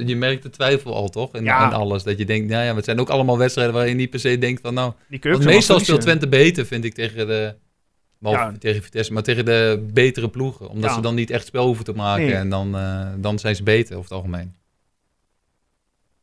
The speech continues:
Speaker 1: Dus ik durf het je echt niet te zeggen. Ik, de-, ik zeg de-, ik denk dat Twente de kwaliteit ervoor heeft om het wel te doen.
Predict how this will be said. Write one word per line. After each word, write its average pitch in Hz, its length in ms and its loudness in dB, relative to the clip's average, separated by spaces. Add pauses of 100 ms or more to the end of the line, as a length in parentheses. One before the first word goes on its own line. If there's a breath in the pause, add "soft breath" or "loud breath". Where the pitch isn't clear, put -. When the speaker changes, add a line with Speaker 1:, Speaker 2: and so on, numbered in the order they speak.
(220)
Speaker 1:
Dus 135 200 -4
ik 139 220 4
durf 165 200 6
het 151 100 -8
je - 120 -4
echt 165 200 0
niet 165 140 4
te 143 80 -4
zeggen. 131 280 2
Ik, 143 120 0
de-, 170 100 0
ik 160 160 0
zeg 170 240 4
de-, 156 120 -6
ik 143 140 -2
denk 156 180 2
dat 143 180 2
Twente 131 680 0
de 120 100 -2
kwaliteit 123 520 2
ervoor 110 200 0
heeft 107 200 4
om 110 100 -2
het 101 100 -2
wel 104 180 4
te 104 120 -6
doen. 90 300 -2